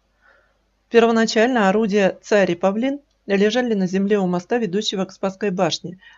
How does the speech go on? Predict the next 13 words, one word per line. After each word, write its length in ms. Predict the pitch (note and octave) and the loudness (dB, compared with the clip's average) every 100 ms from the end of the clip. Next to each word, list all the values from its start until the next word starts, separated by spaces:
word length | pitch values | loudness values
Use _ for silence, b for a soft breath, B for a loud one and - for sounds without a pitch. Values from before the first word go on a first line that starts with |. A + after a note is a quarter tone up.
| B | B
а 260 | F#3+ F3+ - | 4 4 2
Кашпирова 600 | - G#3 - A3 G#3+ G3+ G3 | -4 -4 0 2 2 2 -2
пушка – 520 | G3+ C#4+ - F3+ - | -4 -6 -4 -4 -4
у 40 | G3+ | -6
земского 500 | E3 A3 B3+ A3+ G3+ | -4 -4 -4 -6 -6
приказа, 500 | G#3 G#3+ G3+ D3+ D3 | -6 -4 -2 -2 -4
располагавшегося 840 | D3+ - F3 E3+ B3 - G#3 G#3 | -6 -4 -4 -4 -6 -4 -4 -4
там, 280 | G3 C4 A#3 | -4 -2 -2
где 120 | F3+ | -6
сейчас 320 | - - A3+ | -6 -6 -4
находится 380 | F#3 F#3 E3 E3+ | -6 -6 -6 -6
исторический 600 | F3 G3+ G3 F#3+ - G3 | -6 -6 -6 -8 -10 -6
музей. 400 | F#3 F#3 E3+ D3 | -4 -2 -4 -6